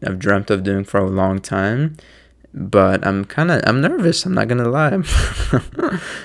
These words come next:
I'm really nervous about what's to come. Um, so it is in New Jersey. I, I'm from Maryland, and it's only two and a half hours from where I live, so it's not anything too crazy. But a distance is a distance. You know, my family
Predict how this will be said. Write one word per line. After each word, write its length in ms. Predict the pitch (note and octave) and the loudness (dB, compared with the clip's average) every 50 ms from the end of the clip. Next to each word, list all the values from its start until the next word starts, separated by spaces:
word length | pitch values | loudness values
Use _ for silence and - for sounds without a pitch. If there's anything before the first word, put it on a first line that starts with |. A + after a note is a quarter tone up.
| - - - | -16 -12 -8
I'm 140 | G2 F#2+ F#2+ | -6 -2 0
really 240 | G2+ A2+ A2+ A#2+ | 2 2 2 2
nervous 480 | A2 G2+ G#2+ A2+ B2 A#2 G#2 F#2+ - - | 2 2 0 0 0 0 -2 -2 -2 -2
about 320 | G#2 G2 G2 G2 F#2+ F#2+ | -2 0 2 2 2 2
what's 580 | F#2+ F#2 F#2+ G2 G2+ G2+ - - - - - - - _ _ _ _ - _ _ _ | 2 2 2 2 0 0 -2 -6 -6 -6 -8 -10 -12 _ _ _ _ -20 _ _ _
to 120 | - - - | -2 -2 -2
come. 560 | - - - G#2 G#2 G#2 G#2 G#2 G#2+ A2 - - - - | 0 0 2 4 4 4 2 0 -2 -4 -4 -8 -8 -6
Um, 580 | G2+ F#2+ F#2+ F#2 F#2 F#2 F#2 F#2+ F#2 F#2+ G2+ - _ _ - | -4 -2 -2 -2 -2 -4 -4 -6 -6 -8 -10 -12 _ _ -16
so 500 | - - - - G#2+ G2+ G2 F#2+ F#2+ F#2+ - - - - - - - | -12 -10 -2 0 0 2 2 0 -2 -4 -8 -14 -20 -20 -20 -6 -2
it 120 | - F#2+ | 2 6
is 200 | A2+ C3+ D3 D3 | 8 8 8 6
in 120 | D3+ D3 | 6 6
New 100 | D3+ D3+ | 6 4
Jersey. 460 | C#3+ A#2+ G#2+ F#2+ F#2+ F#2 F#2+ G2 G2 - | 4 4 4 4 4 2 0 0 0 0
I, 300 | G#2 G#2 A2 A#2 A2 G#2 - - - - | 2 2 2 2 2 0 -4 -8 -6 -2
I'm 160 | G#2+ A2 A2+ | -2 -2 -2
from 240 | - - A#2 G#2 G2 | 0 0 0 2 2
Maryland, 540 | G2 F#2 F#2 F2+ F2+ F2+ F#2 G2+ C3+ - - _ _ _ _ _ _ _ _ _ _ _ _ | 2 2 2 2 0 -2 -4 -6 -8 -10 -16 _ _ _ _ _ _ _ _ _ _ _ _
and 340 | - G2 F#2 F#2+ F#2+ F#2+ F#2+ | -2 0 0 0 0 -2 -2
it's 120 | A2 - | -2 0
only 180 | F3 F3 E3+ C#3 | 0 2 2 0
two 140 | - - D#3 | 2 2 0
and 100 | C#3 A2 | 2 2
a 40 | A2 | 0
half 140 | A2 G#2+ | 0 0
hours 360 | - F#2+ F#2+ F#2 F#2 F#2 F#2 - | 2 2 2 2 2 0 -2 -2
from 200 | - G#2 F#2+ F#2+ | -4 -2 -2 -2
where 140 | F#2 F#2 | -2 -2
I 40 | F#2 | -2
live, 240 | F2+ F#2 G2 G#2+ A2+ | -2 -2 -2 -4 -4
so 100 | - - | -4 -6
it's 160 | C3 B2 - - | -6 -6 -4 -4
not 300 | C3+ B2+ A#2+ A#2 - - _ _ _ _ - | -2 -2 -2 -4 -6 -8 _ _ _ _ -4
anything 400 | G#2+ G#2 G2+ F#2+ - - - - | -2 -2 -2 -4 -4 -6 -8 -8
too 280 | - - - C3+ B2+ | -10 -4 -2 -2 -2
crazy. 560 | A#2+ - - D2+ - - - - - - - - - _ _ _ - _ _ _ _ _ _ _ _ _ - _ _ - _ - - - - - - - _ _ _ | -2 -2 -2 -2 -2 -2 -2 -4 -8 -8 -10 -10 -14 _ _ _ -20 _ _ _ _ _ _ _ _ _ -20 _ _ -20 _ -16 -16 -16 -16 -20 -20 -20 _ _ _
But 440 | - G2+ G2 G#2 F#2+ F#2+ G2 - - | -8 -4 0 0 2 2 0 -2 -4
a 120 | - - - | -8 -10 -10
distance 520 | G2 - A2 A#2 - - D3 C#3 C3 - | -2 0 0 0 0 -2 -4 -6 -6 -6
is 140 | - B2+ B2 | -10 -10 -10
a 40 | B2 | -8
distance. 600 | A2 G2+ G2 G2 - - - F#2+ G#2 A2 - - | -6 -4 -4 -4 -6 -8 -10 -10 -10 -10 -10 -10
You 80 | - | -8
know, 100 | - G2+ | -6 -6
my 160 | G2 F#2 - - | -6 -6 -8 -10
family 600 | - - - G#2 G2+ G2+ G#2 G#2+ G#2+ A2 G#2+ | -8 -6 -4 -4 -4 -4 -4 -4 -4 -6 -8